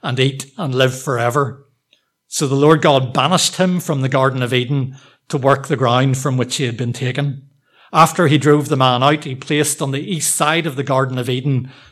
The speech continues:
cherubim and a flaming sword, flashing back and forth to guard the way to the tree of life.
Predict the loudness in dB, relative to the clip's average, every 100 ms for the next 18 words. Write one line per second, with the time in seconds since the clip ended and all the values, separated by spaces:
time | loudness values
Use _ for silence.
0 | -6 -2 0 2 2 4 2 2 -2 -6
1 | -18 _ -6 -2 -2 2 2 4 2 0
2 | 0 2 2 2 -2 -14 _ -18 -2 2
3 | 2 4 2 2 2 0 0 -4 -2 0
4 | 0 -2 -10 -20 _ _ _ _ -6 -2
5 | 2 4 6 4 2 2 4 4 2 0
6 | -4 -8 _ _ _ _ -12 -6 -6 0
7 | 0 0 0 -2 -4 -12 -18